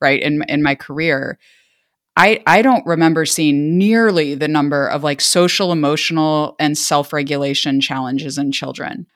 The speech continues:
And, and so we don't know whether those numbers have increased, right? Like, I don't have, again, the data, like, I don't have, like, hard numbers to back that up that I've looked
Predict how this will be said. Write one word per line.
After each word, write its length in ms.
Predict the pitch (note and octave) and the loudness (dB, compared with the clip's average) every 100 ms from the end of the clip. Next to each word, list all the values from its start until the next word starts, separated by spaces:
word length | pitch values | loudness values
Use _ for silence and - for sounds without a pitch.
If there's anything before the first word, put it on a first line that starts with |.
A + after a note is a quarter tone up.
| - | -2
And, 220 | F3 F3 | 0 0
and 180 | - F3+ | 0 0
so 220 | - F#3+ | 2 2
we 140 | F3 G#3+ | 2 2
don't 220 | F#3+ - | 0 0
know 360 | E3+ E3+ F3+ D#3+ | 0 4 6 4
whether 320 | D3+ D3+ D3+ | 2 2 0
those 260 | D3+ D3 | -2 -4
numbers 440 | D#3 D3+ C#3+ C#3 - | -2 -2 -2 -4 -6
have 100 | C#3 | -4
increased, 560 | E3 D#3 - A#2+ - | -2 -2 -4 -4 -2
right? 220 | D3 C#3 G2 | -2 0 0
Like, 140 | E3+ | 2
I 80 | E3 | 2
don't 180 | E3+ F#3 | 2 2
have, 160 | F3 | 2
again, 340 | - F#3 D#3+ D3 | 2 2 2 0
the 80 | |
data, 540 | G3 F3 E3 D#3+ D3 D3+ | 0 6 6 6 4 -2
like, 180 | D#3+ D#3 | -2 0
I 60 | |
don't 160 | D#3+ D#3+ | 0 0
have, 180 | D#3+ D3 | -2 -2
like, 160 | D3+ | -4
hard 380 | - E3+ D#3+ C#3+ | -2 0 0 0
numbers 480 | D#3 E3+ D3+ C#3+ - | 0 0 0 -2 -4
to 80 | E3+ | -2
back 260 | C#3+ D3+ | -2 -2
that 140 | C#3 C#3 | -2 -2
up 180 | C#3+ | -2
that 80 | - | -4
I've 160 | C3+ D#3 | -6 -4
looked 340 | D#3 E3 - | -4 -4 -4